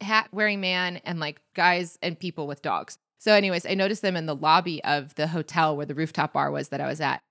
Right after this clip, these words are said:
And then as I was walking home, one of the people in the group, one of the other guys, also wearing a baseball cap, but not a hat hat, but a baseball cap, said, "Hey, I like your hat." And I couldn't <laughs> believe,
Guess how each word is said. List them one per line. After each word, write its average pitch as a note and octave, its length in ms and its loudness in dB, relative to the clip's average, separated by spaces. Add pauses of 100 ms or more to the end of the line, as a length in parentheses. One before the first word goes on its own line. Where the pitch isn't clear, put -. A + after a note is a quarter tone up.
(120)
And G3 100 -2
then G3 60 4
as F#3+ 140 2
I G3+ 40 2
was F#3+ 100 0
walking F#3+ 260 2
home, A#3 520 2
one A#3 220 2
of C4 80 2
the B3+ 60 -2
people B3 320 0
in A3 160 0
the G3 80 -2
group, C#4+ 400 0
one G#3 100 0
of F#3+ 120 -4
the F#3 120 0
other D4+ 140 0
guys, F3 380 2 (100)
also E4 240 2
wearing F#3+ 200 0
a F3 40 -6
baseball A3+ 440 0
cap, - 420 -2
but G3 120 -2
not F3+ 160 4
a D3 60 0
hat - 360 0
hat, - 420 -4
but A#3 100 -12
a C4 40 -14
baseball - 400 -4
cap, - 280 0 (200)
said, B3 200 -6
"Hey, C#4+ 460 2 (400)
I B3 80 4
like G#4+ 220 4
your D4+ 100 -2
hat." A#3 400 2 (440)
And C#4 140 4
I C#4 120 6
couldn't A#4+ 460 -2
<laughs> F4 280 -2
believe, A4 320 -2